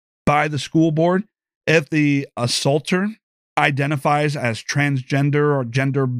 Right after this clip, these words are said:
non-binary or part of the L G B T Q whatever community, you know, then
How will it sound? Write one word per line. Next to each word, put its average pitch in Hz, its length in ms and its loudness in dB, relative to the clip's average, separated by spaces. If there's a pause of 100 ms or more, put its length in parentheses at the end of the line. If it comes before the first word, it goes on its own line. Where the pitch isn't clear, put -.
(100)
non-binary 135 920 0
or 117 140 -4
part 165 260 -2
of 151 60 -4
the 143 220 -2
L 147 180 2
G 135 180 2
B 139 280 2
T 139 300 0
Q 147 520 2 (420)
whatever 151 800 2 (360)
community, 160 600 0 (380)
you 143 60 4
know, 156 140 2
then 143 400 0